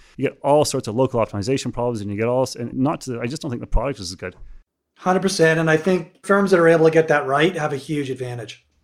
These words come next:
Speaker 1: That was a meandering and probably not perfect answer to your question. I, I could probably soundbite it better. <laughs> It's like, you know,
Speaker 2: No, there was a pearl necklace in there. That was
Speaker 1: Gerald,
Speaker 2: great.
Speaker 1: you've, you gotta be smart. You gotta be a good communicator. You gotta be a good team player. You gotta be passionate.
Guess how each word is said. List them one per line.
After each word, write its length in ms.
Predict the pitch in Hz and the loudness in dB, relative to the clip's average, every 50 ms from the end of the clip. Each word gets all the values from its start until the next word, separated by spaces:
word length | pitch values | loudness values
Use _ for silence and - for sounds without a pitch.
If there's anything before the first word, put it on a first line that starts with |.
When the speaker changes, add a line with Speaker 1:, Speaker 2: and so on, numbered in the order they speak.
| _ _ _ _ - | _ _ _ _ -2
Speaker 1:
That 140 | 147 156 156 | -2 0 0
was 140 | 147 117 | 0 0
a 60 | 123 120 | 0 0
meandering 480 | 113 120 127 127 127 123 120 117 113 | 0 0 0 0 0 0 0 -2 -2
and 100 | 113 104 | -4 -6
probably 580 | - - 127 123 120 117 110 113 107 104 104 113 135 | -6 -6 -4 -4 -4 -4 -4 -4 -4 -4 -6 -6 -6
not 260 | 123 113 113 - - | -6 -6 -6 -4 -2
perfect 260 | - 143 117 110 98 | 0 0 0 -2 -8
answer 240 | - 113 113 - 113 | -8 -10 -10 -10 -12
to 100 | - - | -14 -14
your 80 | 113 - | -12 -8
question. 340 | - 117 110 - - 110 107 | -6 -6 -6 -6 -10 -12 -10
I, 60 | 113 110 - | -10 -12 -10
I 60 | 131 | -10
could 140 | 110 127 110 | -10 -8 -4
probably 180 | - 143 131 113 | -4 -2 -2 -2
soundbite 400 | - - 131 127 123 120 120 113 | -2 -2 0 0 0 0 0 0
it 120 | 113 101 | 0 0
better. 260 | 123 123 123 117 113 | 0 -2 0 0 2
<laughs> 160 | 113 - - - | 2 2 2 2
It's 200 | - - - - | -2 -2 -2 -2
like, 220 | 160 - - - 190 - - - - - | -4 -4 -4 -8 -8 -8 -8 -16 -6 2
you 80 | - 160 | 4 4
know, 80 | 135 - 170 | 4 4 2
Speaker 2:
No, 300 | 147 - 240 262 269 247 | 2 2 4 4 6 6
there 80 | 185 180 | 6 4
was 80 | 170 170 | 4 2
a 60 | 180 | 0
pearl 260 | 180 - 214 214 202 | 2 4 6 6 6
necklace 460 | 190 202 208 208 202 190 156 147 156 | 6 6 4 4 4 2 2 2 2
in 80 | 160 147 | 0 -2
there. 160 | 143 135 135 | 0 -2 -2
That 80 | 139 151 | -2 -2
was 80 | 147 147 | 0 2
Speaker 1:
Gerald, 280 | 196 196 196 196 190 | 4 6 6 6 4
Speaker 2:
great. 60 | 175 165 | 2 0
Speaker 1:
you've, 160 | 151 - - | -2 -2 -2
you 120 | 147 139 | -4 -2
gotta 220 | 117 143 139 143 131 | -2 -2 -2 -2 -2
be 120 | 135 131 | -4 -4
smart. 320 | - - 160 156 165 - | -4 -2 -2 -2 -2 -2
You 80 | 139 131 | -4 -4
gotta 160 | 127 131 131 | -4 -2 -2
be 80 | 127 127 | -2 -2
a 20 | |
good 140 | 120 131 117 | -2 -4 -4
communicator. 500 | - - 131 135 139 139 139 147 139 131 | -4 -4 -2 0 -2 -2 -2 -2 -2 0
You 60 | 123 113 | 0 0
gotta 120 | 120 113 | -2 -2
be 80 | 113 110 | -2 -2
a 20 | |
good 180 | 107 113 107 - | -4 -4 -6 -4
team 200 | - 123 120 110 | -2 -2 -2 0
player. 360 | - 135 135 135 139 143 - _ _ _ _ _ _ - | 0 2 2 2 2 0 -2 _ _ _ _ _ _ -8
You 80 | 131 113 | -4 0
gotta 160 | 131 123 123 | 0 2 2
be 80 | 143 | 0
passionate. 800 | 139 - _ - - - - 110 110 110 - 120 110 107 - _ | -2 -2 _ 0 0 0 0 -4 -4 -4 -4 -6 -6 -8 -8 _